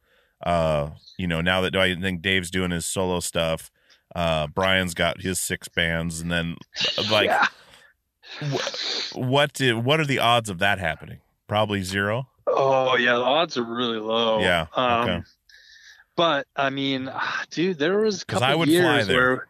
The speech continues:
Speaker 1: I would make it ha-, I would
Speaker 2: <laughs>
Speaker 1: make myself, I don't care where it was, I would
Speaker 2: Yeah.
Speaker 1: finally get to see it.
Speaker 2: Well, I love that. And I think, I think we,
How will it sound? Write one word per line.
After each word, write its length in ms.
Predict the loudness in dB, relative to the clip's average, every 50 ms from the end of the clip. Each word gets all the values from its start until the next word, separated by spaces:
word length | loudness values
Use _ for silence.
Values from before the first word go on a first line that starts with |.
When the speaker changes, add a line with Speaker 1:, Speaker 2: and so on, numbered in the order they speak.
| -2
Speaker 1:
I 100 | 2 2
would 140 | 4 4 2
make 260 | 2 2 2 2 0
it 80 | -2 0
ha-, 200 | 2 2 2 2 2
I 160 | 2 2 2
would 200 | 2 0 2 2
Speaker 2:
<laughs> 80 | 2 4
Speaker 1:
make 320 | 4 2 2 2 -2 -10 -2
myself, 420 | 0 2 2 2 2 2 0 0 2
I 120 | 4 2
don't 240 | 2 2 0 -2 -4
care 220 | -2 0 0 2 2
where 280 | 2 2 2 2 2 2
it 60 | 2
was, 460 | 2 4 4 4 4 2 -2 -6 -10 -14 -18 -20 -20 -20 _ _ 0
I 100 | 0 2
would 160 | 2 2 0 -2 -10 -14 -6 -2
Speaker 2:
Yeah. 380 | 0 2 4 4 4 4 4 4
Speaker 1:
finally 220 | 2 2 0 0
get 180 | 0 -2 -2 -2
to 80 | -8
see 200 | -8 -4 -4 -6
it. 120 | -6 -6 -12 -16 -20 -20 -20 -20 _ _ _ _ _ _ _ -20 -20 -20 -20 -20 -20 -14 _
Speaker 2:
Well, 120 | -2 0 2
I 40 | 2
love 220 | 2 0 0 0
that. 260 | 0 0 0 0 -2
And 120 | -2 -2 -2
I 60 | -4
think, 320 | -2 -4 -6 -6 -6 -10 -14 -16 -16 -14 -10
I 120 | -10 -6 -4
think 180 | -4 -6 -6
we, 80 | -8 -14